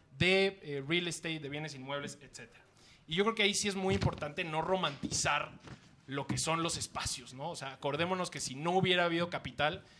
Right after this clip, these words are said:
esos espacios no solo no se hubieran convertido en cafés donde se venden chai lattes, sino serían, pues no sé, nada, ruinas o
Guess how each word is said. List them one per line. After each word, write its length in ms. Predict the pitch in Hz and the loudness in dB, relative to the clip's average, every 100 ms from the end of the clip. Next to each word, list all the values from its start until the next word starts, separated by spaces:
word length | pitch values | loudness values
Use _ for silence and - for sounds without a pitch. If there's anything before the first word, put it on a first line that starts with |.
| - _ _ | -20 _ _
esos 260 | 165 180 175 | 4 4 2
espacios 460 | - 156 156 170 | 2 2 2 -2
no 220 | 160 175 | -2 2
solo 280 | 185 190 185 | 4 4 2
no 100 | 175 | -2
se 100 | 165 | -2
hubieran 200 | 165 165 | 0 -2
convertido 500 | 165 143 117 - 156 | -4 -6 -6 -2 0
en 80 | 156 | 0
cafés 380 | 156 131 151 151 | -2 -2 -2 0
donde 240 | 151 135 | -2 -4
se 80 | 123 | -4
venden 280 | 135 147 147 | -4 -6 -2
chai 200 | 156 156 | 0 2
lattes, 400 | 170 - 156 - - - - | 2 0 -6 -8 -14 -20 -10
sino 540 | - 143 151 160 160 - - | -4 0 4 4 2 -8 -20
serían, 640 | - - 143 156 156 156 147 - _ _ _ _ | -10 -4 0 2 2 0 -10 -16 _ _ _ _
pues 160 | 147 | -4
no 80 | 196 | 0
sé, 320 | 220 285 - - | 2 2 0 -4
nada, 440 | 147 220 143 - - _ _ _ - | 6 6 4 -6 -20 _ _ _ -18
ruinas 520 | 127 170 190 131 - - | -4 0 0 -2 -8 -10
o 280 | 131 127 | -8 -8